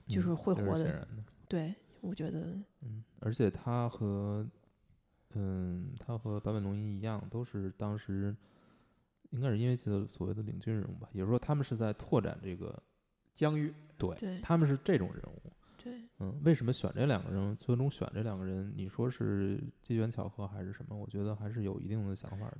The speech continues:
Speaker 3: 冥冥之中自有天意。
Speaker 2: 不，我觉得，我觉得选角儿
Speaker 3: 你觉得是有，
Speaker 2: 是，是有想法的，是，就是跟他们背后的职业经历，
Speaker 1: 嗯。
Speaker 2: 他们的这个职业主张是，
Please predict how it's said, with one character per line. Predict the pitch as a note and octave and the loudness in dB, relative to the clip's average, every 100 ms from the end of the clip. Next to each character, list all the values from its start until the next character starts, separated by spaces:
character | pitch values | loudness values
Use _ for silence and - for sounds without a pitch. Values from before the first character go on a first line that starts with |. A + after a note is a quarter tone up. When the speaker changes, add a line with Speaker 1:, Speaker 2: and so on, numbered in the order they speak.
| - | -4
Speaker 3:
冥 | C#3 | 0
冥 | D3 D3 | 4 4
之 | D3+ | 4
中 | D3+ | 4
自 | D3 C#3 | 2 2
有 | B2+ | 0
天 | - C#3 | 0 -2
意。 | C3+ D#3 | -2 -2
Speaker 2:
不， | - | 2
我 | G2+ F#2+ | 4 4
觉 | F#2 | 6
得， | A2 | 6
我 | B2 G2 | 6 6
觉 | G#2 | 4
得 | |
选 | B2 G#2+ | 4 4
角 | G#2 | 4
儿 | G#2 | 4
Speaker 3:
你 | |
觉 | C3+ D3+ | 6 6
得 | E3 | 8
是 | A2 | 10
有， | D#3 C3 C3 - - | 10 10 8 4 -2
Speaker 2:
是， | |
是 | C3+ | 2
有 | F#2+ | 2
想 | F#2+ G2 | 2 -4
法 | G2+ | -6
的， | - - A2 | -10 -12 -6
是， | - A#2 | -2 -2
就 | - A#2+ | 2 2
是 | A2 G#2 - - - - | 4 2 0 -12 -14 -6
跟 | - | 0
他 | C3+ | 2
们 | C#3+ A#2+ - - | 2 0 -2 2
背 | B2 | 4
后 | A#2 A#2+ | 8 8
的 | G2+ | 6
职 | F#2+ A2 | 4 4
业 | A#2 | 4
经 | G#2 B2+ B2+ | 4 2 0
历， | B2+ G#2 - - _ - | 0 0 -4 -16 _ -8
Speaker 1:
嗯。 | A3+ G3+ | -4 -2
Speaker 2:
他 | G3+ | 0
们 | A2+ G#2+ F#2+ F#2+ | 2 2 2 -2
的 | G2 F#2+ F#2+ F#2+ - _ _ - | 0 2 2 0 -4 _ _ -20
这 | - G2+ | -8 -6
个 | G2 | -2
职 | A2 | 0
业 | G#2+ | 0
主 | - - | -2 -6
张 | - G#2 A2 - _ _ _ | -2 -2 -4 -10 _ _ _
是， | - A2+ | -8 -4